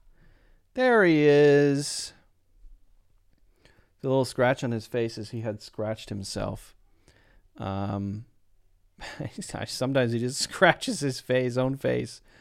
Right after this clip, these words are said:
It's kinda crazy. Uh, he's got a, he's definitely got a more of a facial expressions. You know, he likes to kinda laugh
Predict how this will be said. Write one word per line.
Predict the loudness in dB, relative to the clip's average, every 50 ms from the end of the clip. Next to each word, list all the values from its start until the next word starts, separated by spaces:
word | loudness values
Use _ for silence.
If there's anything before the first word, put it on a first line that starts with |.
| -20 -20 -20 _ _ _ _ _ _
It's | -20 -20 -14
kinda | -12 -12 -12 -10
crazy. | -8 -6 -6 -4 -4 -6 -6 -8 -10 -12 _ _ _ _ _ _ _ _ _ _ _ _ _ _ _ _ _ _ -18 -14
Uh, | -12 -12 -10 -10 -10 -10 -10 -10 -12 -12 -14 -18 _ _ _ _ _
he's | -16 -14 -12 -12 -12 -12 -14
got | -8 -6 -4 -2
a, | -2 -4 -4 -6 -10 -16 _ -16
he's | -16 -8
definitely | -8 -8 -6 -4 -6 -6 -4
got | -2 0 0 0
a | 0 -2 -2 -2 -4 -4 -6 -6 -6 -6 -8 -8 -8 -10 -12 -16 -18 -18
more | -14 -10 -6 -6 -4 -4 -4
of | -4 -4 -6 -6
a | -6 -6 -6 -6 -8 -10 -12 -14 _ _ _ _ _ _ _ _ _ _
facial | -4 -2 -2 -2 0 -2 -2 -4
expressions. | -4 -6 -6 -2 0 0 0 0 -4 -6 -6 -6 -6 -8 -10 -12 -16 -18 _ _ _ _ _ _ _ _
You | -14 -10 -8
know, | -6 -6 -4
he | -4 -6
likes | -6 -6 -8 -10 -10 -12
to | -12 -12
kinda | -10 -10 -10 -8 -6
laugh | -6 -6 -6 -6 -6 -8 -8 -10 -14